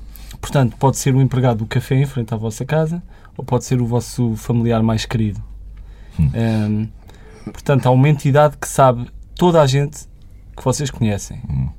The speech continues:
Speaker 1: com quem se cruzaram pessoalmente. E, portanto, no vosso caso, são celebridades, não contam aquelas pessoas nas filas de autógrafos e não sei o quê.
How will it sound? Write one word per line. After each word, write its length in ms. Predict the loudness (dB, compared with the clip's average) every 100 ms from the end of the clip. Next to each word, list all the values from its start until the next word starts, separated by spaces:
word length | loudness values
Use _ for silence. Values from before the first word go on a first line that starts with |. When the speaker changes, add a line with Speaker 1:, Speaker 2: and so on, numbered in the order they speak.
| -16 -20 -18
Speaker 1:
com 120 | -10 -2
quem 100 | -2
se 80 | 0
cruzaram 460 | -2 2 2 2
pessoalmente. 840 | -2 -6 2 4 6 2 0 -6
E, 40 | -10
portanto, 360 | -6 -2 0
no 60 | 0
vosso 240 | -2 -4 -2
caso, 260 | -2 -4
são 640 | -6 -12 -2 0 0 -2 -8 -16 -20 -20
celebridades, 720 | -16 -4 0 2 4 4 4 4
não 140 | 2
contam 400 | 2 0 0 0
aquelas 260 | 0 0 0
pessoas 220 | -2 0
nas 140 | 0
filas 540 | 0 0 0 0 -4 -10
de 180 | -6 -4
autógrafos 580 | 0 0 0 0 -4
e 60 | -2
não 100 | -2
sei 160 | -2 -6
o 20 |
quê. 200 | -8